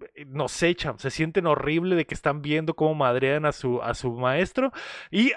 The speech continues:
ah, revientan las puertas con su superfuerza. Y el Shredder les dice, "No, perros, deténganse ahí o mato a su maestro. Tiren sus armas". Y las tortugas dicen, "Bueno", y tiran sus armas. Y el Shredder dice, "Por eso son débiles, perdedores".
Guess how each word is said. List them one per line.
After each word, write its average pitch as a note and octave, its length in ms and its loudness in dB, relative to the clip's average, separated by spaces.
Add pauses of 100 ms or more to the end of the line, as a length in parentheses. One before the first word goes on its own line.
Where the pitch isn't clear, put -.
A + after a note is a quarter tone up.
ah, F3+ 160 -4
revientan F3 720 2
las D#3+ 120 2
puertas F3+ 460 4
con D#3+ 160 0
su C#3 120 -8
superfuerza. E3 840 2
Y E3 100 2
el D3 120 8
Shredder E3+ 260 4
les D3 160 4
dice, D#3+ 260 0
"No, D#3+ 360 2
perros, C3 360 2
deténganse D3+ 560 -2
ahí D3+ 380 -2
o F3 300 6
mato D3+ 440 0
a D#3 60 2
su C3+ 180 -4
maestro. B2 640 -4 (320)
Tiren D3+ 260 2
sus C3+ 260 -4
armas". C3 340 2
Y D3 120 -6
las C3 180 0
tortugas C3+ 340 2
dicen, B2 300 -4
"Bueno", C3+ 280 2
y A#2 40 -10
tiran C#3 240 2
sus B2+ 180 -8
armas. E3 360 4
Y C3+ 160 -4
el B2+ 60 0
Shredder C#3 440 2
dice, C3+ 340 0 (140)
"Por B2 220 -2
eso C3 160 -8
son B2+ 320 -6
débiles, B2 580 -4
perdedores". A#2+ 680 0